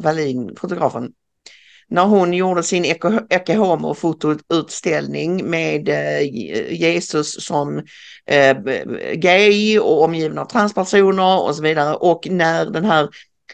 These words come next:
eh, spanjoren, eh, var det väl, gjorde d-, sin utställning, eh, Peace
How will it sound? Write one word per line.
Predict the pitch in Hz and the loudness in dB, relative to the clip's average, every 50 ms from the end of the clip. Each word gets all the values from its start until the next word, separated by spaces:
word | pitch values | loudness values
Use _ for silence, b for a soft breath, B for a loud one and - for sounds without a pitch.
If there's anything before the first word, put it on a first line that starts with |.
| - - | -10 -8
eh, | 147 156 | -6 -6
spanjoren, | - - 175 165 165 170 175 170 165 151 - 151 156 160 160 160 160 | -2 0 0 2 4 4 4 2 2 2 2 2 2 2 0 0 0
eh, | 160 160 | 0 0
var | 160 160 160 | 0 -2 -2
det | 160 160 156 | 0 0 -2
väl, | 151 151 147 139 | -2 -2 -2 0
gjorde | 165 165 165 156 151 151 151 | 0 2 4 4 4 2 2
d-, | 143 156 - - 135 113 - | 2 0 0 0 -2 -2 -2
sin | - - 175 165 147 156 151 | -2 0 2 2 2 0 0
utställning, | 98 95 120 170 - - - - 165 156 151 143 143 147 143 143 143 143 147 | -2 -2 -2 -4 -4 -6 -4 0 0 0 0 0 -2 -2 0 0 0 0 -2
eh, | 143 | -2
Peace | 143 - 233 240 208 - | 0 2 2 2 2 2